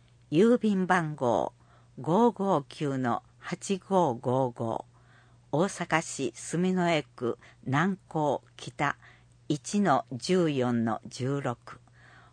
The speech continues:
大阪府鷺島庁舎三十七階。電話零六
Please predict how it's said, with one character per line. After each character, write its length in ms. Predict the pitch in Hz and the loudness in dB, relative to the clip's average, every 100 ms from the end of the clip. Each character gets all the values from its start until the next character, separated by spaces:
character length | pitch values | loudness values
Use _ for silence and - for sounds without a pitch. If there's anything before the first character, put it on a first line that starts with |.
| _ 147 | _ 2
大 140 | 202 | 2
阪 420 | 254 208 - 180 | 2 -4 0 0
府 280 | - 139 127 - | 0 -4 -6 -8
鷺 380 | - 160 180 | -2 2 2
島 280 | 240 214 214 | 2 2 0
庁 320 | - 180 151 | 0 0 0
舎 360 | 147 - 120 - - | 0 -2 -2 -2 -6
三 400 | - 196 247 220 | -8 0 2 2
十 240 | 139 123 | 2 0
七 300 | 113 117 127 | 0 -2 -4
階。 300 | - 110 110 - _ _ _ _ - - _ - | -6 -10 -12 -16 _ _ _ _ -20 -20 _ -6
電 420 | 117 170 190 190 | 2 2 2 2
話 240 | 156 139 - _ - _ _ | 2 0 -4 _ -20 _ _
零 320 | 123 170 240 226 | 2 4 4 2
六 480 | 202 - - 127 | -2 -4 -6 -6